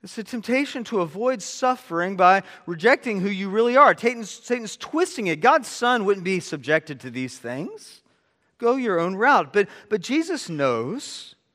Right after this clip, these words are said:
he knows that this is,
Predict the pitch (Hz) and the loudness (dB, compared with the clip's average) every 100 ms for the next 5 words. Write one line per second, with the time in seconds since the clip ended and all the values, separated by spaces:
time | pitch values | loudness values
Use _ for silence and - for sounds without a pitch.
0 | _ _ _ _ _ _ _ _ - 294 | _ _ _ _ _ _ _ _ -4 -2
1 | 254 160 131 123 160 226 202 185 240 302 | 0 0 0 -2 -6 -10 -8 -4 -4 -4
2 | 302 247 | -8 -10